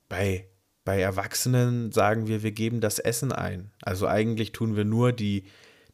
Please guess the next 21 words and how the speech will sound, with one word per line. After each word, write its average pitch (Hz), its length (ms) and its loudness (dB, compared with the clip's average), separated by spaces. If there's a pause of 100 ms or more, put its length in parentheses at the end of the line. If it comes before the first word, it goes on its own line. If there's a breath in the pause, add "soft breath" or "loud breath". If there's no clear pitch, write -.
die 92 400 -4 (1300)
Nahrungsaufnahme 98 1400 2 (220)
übernehmen. 95 720 -4 (680 soft breath)
Essen 107 300 0
tun 107 200 -2
die 101 100 0
Patienten 95 500 -4
meistens 95 360 -4
schon 113 160 -4
noch 101 120 -2
selber, 98 440 0
aber 92 220 0
oft - 240 -4
liegt's 107 280 -6
einfach 98 300 -6
daran, 95 360 -4
zum 95 140 -8
Beispiel, 90 460 -4
stellt 98 280 -4
euch 101 140 -4
vor, 104 380 0